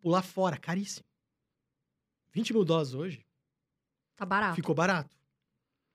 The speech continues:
Speaker 1: Tá vendo as referências? E cê, cê vai se libertando dos preços. Fala, "Não, não interessa, eu vou olhar em conjunto."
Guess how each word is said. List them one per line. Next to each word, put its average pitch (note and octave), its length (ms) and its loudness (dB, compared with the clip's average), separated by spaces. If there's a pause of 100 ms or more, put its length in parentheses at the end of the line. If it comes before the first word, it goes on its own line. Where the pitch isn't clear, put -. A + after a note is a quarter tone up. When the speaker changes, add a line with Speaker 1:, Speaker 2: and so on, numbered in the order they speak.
(180)
Speaker 1:
Tá E3 80 0
vendo A#3+ 120 8
as G3 100 2
referências? F#3+ 640 4
E D3+ 60 -8
cê, A3 200 0
cê - 60 -6
vai B3+ 100 4
se B3 80 0
libertando C#4+ 420 4
dos C#4 120 -6
preços. B3 220 0
Fala, A3 120 0
"Não, A3 180 0
não F#3 80 2
interessa, A3 420 0
eu D3 60 -6
vou D#3 80 -2
olhar F3+ 160 2
em G#3+ 60 -4
conjunto." G#3 500 -2